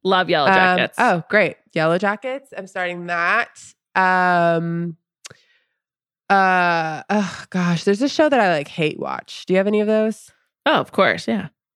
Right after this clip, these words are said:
Speaker 2: All American. Hate
Speaker 1: Oh.
Speaker 2: watch that.
Speaker 1: I liked Taye Diggs. I don't know why, but I just do. I think it's
Speaker 2: Um,
Speaker 1: 'cause he was in Rent.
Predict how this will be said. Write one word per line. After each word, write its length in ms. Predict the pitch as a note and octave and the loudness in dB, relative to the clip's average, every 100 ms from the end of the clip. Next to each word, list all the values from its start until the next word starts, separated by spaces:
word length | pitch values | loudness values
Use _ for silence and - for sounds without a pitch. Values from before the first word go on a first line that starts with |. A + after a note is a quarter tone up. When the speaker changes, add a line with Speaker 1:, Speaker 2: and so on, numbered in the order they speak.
| _ _ _ _ | _ _ _ _
Speaker 2:
All 180 | F3+ F#3 | 2 4
American. 760 | F3+ E3 E3 E3 F3 F3 F#3 F#3+ _ _ | 4 2 0 0 0 0 -2 -6 _ _
Hate 140 | - F3+ | 2 4
Speaker 1:
Oh. 100 | E3+ | 4
Speaker 2:
watch 240 | F3+ F#3 | 2 -2
that. 380 | - - - - - - | -4 -2 -2 -6 -14 -2
Speaker 1:
I 80 | C#4+ | 2
liked 220 | F#4 G#4 | 2 2
Taye 180 | G#4+ G4 | 0 0
Diggs. 540 | B3+ G3+ F3+ F3 - - | 2 2 0 -2 -10 -2
I 100 | A3 | 0
don't 180 | A3+ A3+ | 2 2
know 120 | B3 | 2
why, 420 | G#3 F3 F3 F3+ | 2 2 0 0
but 100 | G3 | 0
I 60 | G3 | 0
just 200 | G3+ G3+ | -2 -2
do. 100 | F#3 F3 F3 - _ _ _ - - - - _ | -2 0 -2 -8 _ _ _ -20 -20 -20 -20 _
I 160 | F3+ F3+ | 4 6
think 140 | A#3 | 4
it's 60 | F3+ | 2
Speaker 2:
Um, 20 | |
Speaker 1:
'cause 120 | B3 | 0
he 80 | A#3+ | 0
was 120 | F#3+ | 0
in 80 | F#3 | 0
Rent. 260 | F3 D#3+ | 0 -2